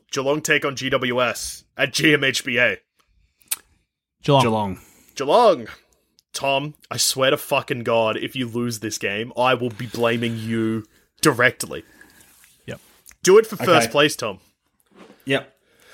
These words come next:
Speaker 1: Because there's a result later in the week that means that if you win this, you'll be
Speaker 3: We go to
Speaker 1: top of
Speaker 3: first.
Speaker 1: the ladder. Yeah.
Speaker 3: Yeah.
Speaker 1: Uh, Saturday, uh, Carlton take on Gold Coast.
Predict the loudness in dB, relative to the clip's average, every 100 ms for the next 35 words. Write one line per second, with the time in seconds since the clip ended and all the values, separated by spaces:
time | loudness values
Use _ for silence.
0 | -20 _ -20 -6 -4 2 4 4 4 2
1 | 4 2 0 -10 -4 2 6 4 2 -4
2 | 2 2 2 0 -2 -4 -2 -4 -4 -4
3 | -4 -4 -4 -2 -2 -4 -6 -4 -4 2
4 | 2 4 2 0 -2 -10 -14 _ _ -2
5 | 0 0 2 4 4 4 2 4 2 2
6 | 0 -2 -2 -2 -4 _ _ _ _ -8
7 | -8 _ _ _ _ _ _ _ _ _
8 | _ _ -4 0 2 4 4 2 0 _
9 | _ _ _ _ _ _ _ _ -12 -4
10 | 2 4 6 8 8 6 -2 _ -2 0
11 | 2 0 -2 -4 -2 -2 -2 -6 -6 -2
12 | -2 0 0 0 -4 -12